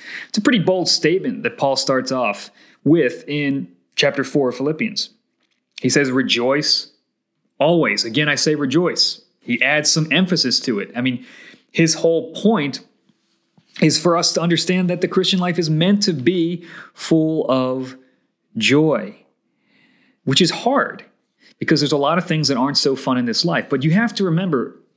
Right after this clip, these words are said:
the guy who's saying this, the guy who's commanding this, is a guy who's currently, or at least during his, the writing of this letter, is in a Roman jail cell, a tiny,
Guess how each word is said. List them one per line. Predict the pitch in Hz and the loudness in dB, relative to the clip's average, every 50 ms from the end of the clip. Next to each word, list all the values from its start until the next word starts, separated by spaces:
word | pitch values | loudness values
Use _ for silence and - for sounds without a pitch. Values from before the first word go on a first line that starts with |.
| _ _ _ _ | _ _ _ _
the | 269 269 | 0 0
guy | 214 269 190 285 339 302 | 2 2 2 2 2 2
who's | 285 254 175 - - | 4 2 2 2 0
saying | - - 170 175 208 208 190 160 | 0 0 2 2 4 4 4 2
this, | 123 101 - - | 2 0 0 0
the | 156 | 0
guy | - 220 254 | 0 0 0
who's | 294 262 - | 0 0 0
commanding | - 175 139 127 135 160 185 180 139 | 0 0 0 0 0 0 0 0 0
this, | 117 110 - | 0 0 0
is | - 165 160 | 0 0 0
a | 185 | 0
guy | 156 - 180 196 226 220 208 190 - - - - - - | 0 0 0 0 2 0 0 -2 -4 -10 -18 -20 -20 0
who's | - 170 170 160 - | 2 4 4 4 2
currently, | - - - 190 208 214 208 185 175 170 165 156 151 - - - - | -2 0 2 2 2 2 2 0 0 2 2 0 0 -4 -10 -6 -2
or | - 123 | 0 0
at | 123 135 | 2 4
least | 160 156 143 - - - - - - _ | 4 4 2 2 -2 -4 -10 -20 -20 _
during | _ 156 156 151 139 135 117 101 - | _ 0 2 2 0 -2 -4 -4 -2
his, | 123 135 127 117 | -2 -2 -2 0
the | 127 135 | 0 2
writing | 123 143 143 143 139 | 2 4 2 2 0
of | 131 | 0
this | 120 113 - | 0 0 2
letter, | 131 151 170 165 131 113 - - - - - _ | 2 2 2 2 0 0 -2 -8 -16 -20 -8 _
is | - 156 160 156 151 147 139 - - | 2 2 4 4 2 0 0 -2 0
in | - 180 190 202 202 185 | 2 4 4 4 4 4
a | 147 160 156 | 2 0 2
Roman | 131 135 147 151 151 143 131 | 2 0 0 0 -2 -2 0
jail | 113 120 127 131 123 | 0 0 0 0 0
cell, | - - 120 - - - | 0 0 -2 -4 -6 -6
a | - 117 | -6 -6
tiny, | - - - - 165 165 175 175 175 175 170 175 170 165 | -6 -4 -2 0 2 2 2 2 0 0 -2 -4 -6 -6